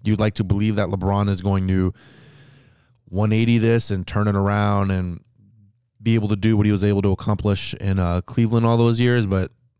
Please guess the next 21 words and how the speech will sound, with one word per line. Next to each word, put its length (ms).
LeBron 360
is 100
on 100
the 80
back 280
end 100
of 60
his 120
career. 420
Um, 400
I 80
know 140
he 60
still 200
plays 260
very 200
well, 200
but 160
he's 220
not, 280
he's 220